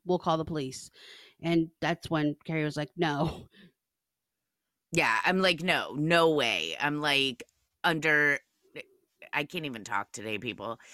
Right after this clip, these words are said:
Speaker 2: Um, I'm like, "Under any circumstances, I will not allow you to do that." I'm like, "Because that will traumatize you beyond belief, and we're not doing that today."
Speaker 1: So,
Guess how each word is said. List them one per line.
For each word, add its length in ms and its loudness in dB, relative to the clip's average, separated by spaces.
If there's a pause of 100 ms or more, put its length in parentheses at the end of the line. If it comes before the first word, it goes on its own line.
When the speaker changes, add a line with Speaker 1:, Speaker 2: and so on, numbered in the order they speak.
(460)
Speaker 2:
Um, 440 2 (100)
I'm 160 0
like, 340 0
"Under 480 4
any 320 0
circumstances, 1120 -4 (140)
I 120 0
will 300 0
not 300 2
allow 340 0
you 280 -10
to 140 -12
do 200 -4
that." 400 -8 (220)
I'm 180 0
like, 300 0
"Because 480 0
that 240 0
will 220 -6
traumatize 680 -2
you 420 -6
beyond 300 2
belief, 500 -4
and 140 2
we're 100 2
not 200 0
doing 240 -8
that 200 -8
today." 420 -16 (1120)
Speaker 1:
So, 680 8